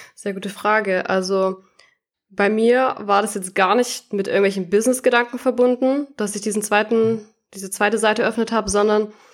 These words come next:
Speaker 1: ich habe einfach einen, einen Mangel gesehen an, äh, Pages, an Seiten, an Menschen, die über die wirklich wichtigen Themen sprechen, wenn ich das mal so sagen darf.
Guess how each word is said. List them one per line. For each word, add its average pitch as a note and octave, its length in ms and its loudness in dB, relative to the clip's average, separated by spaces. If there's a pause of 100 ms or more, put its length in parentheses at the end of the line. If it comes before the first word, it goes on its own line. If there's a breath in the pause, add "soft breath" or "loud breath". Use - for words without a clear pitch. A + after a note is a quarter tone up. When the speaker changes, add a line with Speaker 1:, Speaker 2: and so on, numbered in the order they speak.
(200 loud breath)
Speaker 1:
ich - 60 -2
habe G3+ 140 2
einfach A#3+ 640 0
einen, G3 520 2 (120)
einen F#3 160 -2
Mangel G#3+ 340 4
gesehen C4+ 600 0 (500)
an, G3 460 2
äh, F3+ 300 -4 (280)
Pages, D4 440 0
an F#3 140 0
Seiten, A#3 640 -2 (240 soft breath)
an F#3 140 -2
Menschen, C4+ 640 4
die A3 300 -4
über G3+ 720 2 (260 loud breath)
die G3+ 60 -4
wirklich A3+ 280 0
wichtigen C4 320 2
Themen F#3+ 240 0
sprechen, E3 580 -6 (240)
wenn F#3 160 0
ich F3+ 60 -4
das F#3+ 200 -6
mal F#3 140 2
so F#3 120 -4
sagen F#3 300 4
darf. D#3+ 320 -2